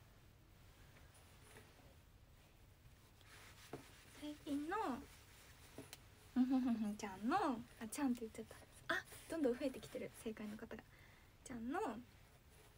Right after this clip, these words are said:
ブームが、ブームを教え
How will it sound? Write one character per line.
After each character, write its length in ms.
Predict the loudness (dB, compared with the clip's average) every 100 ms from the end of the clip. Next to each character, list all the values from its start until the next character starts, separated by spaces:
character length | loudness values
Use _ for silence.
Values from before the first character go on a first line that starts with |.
| -20 -20 -20 -16 -16 -14 0
ブ 60 | 2
ー 80 |
ム 220 | 2 -2 -4
が、 260 | -2 -2 -6 -14 -2
ブ 60 | 0
ー 60 |
ム 260 | 2 2 0
を 200 | 2 0 -4 -16 -20 -20 -14 -12 -12 -14 -16 -18 -20 -20 -20 -20 -20 -20 -20 -14 -10
教 60 | -4
え 140 | 0